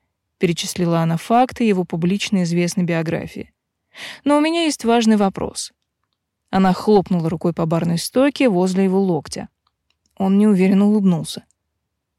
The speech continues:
«Хм, это какой?» «С какой стороны стадиона вы садились на футбольных матчах?»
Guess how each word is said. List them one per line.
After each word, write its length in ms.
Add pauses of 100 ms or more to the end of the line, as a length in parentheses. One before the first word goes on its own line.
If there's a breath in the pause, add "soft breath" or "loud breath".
(280)
«Хм, 120 (260 soft breath)
это 220
какой?» 500 (680)
«С 120
какой 400
стороны 440
стадиона 560
вы 120
садились 580
на 100
футбольных 580
матчах?» 600